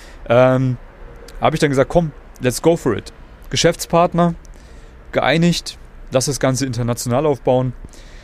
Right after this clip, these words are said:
Ähm, wir haben natürlich gesagt, komm, wir machen jetzt erstmal hier, äh, mal ein bisschen ein paar Reisen. Und da habe ich gesagt, komm, machen wir erstmal was, was auf jeden Fall funktioniert, wo ich weiß, da werden wir eine schöne Zeit haben. Machen wir mal das schöne Gespann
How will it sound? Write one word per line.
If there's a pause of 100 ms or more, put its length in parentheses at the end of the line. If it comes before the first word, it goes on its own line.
(140)
Ähm,
wir
haben
natürlich
gesagt,
komm,
wir
machen
jetzt
erstmal
hier,
äh,
mal
ein
bisschen
ein
paar
Reisen. (480)
Und
da
habe
ich
gesagt,
komm,
machen
wir
erstmal
was,
was
auf
jeden
Fall
funktioniert,
wo
ich
weiß,
da
werden
wir
eine
schöne
Zeit
haben. (420)
Machen
wir
mal
das
schöne
Gespann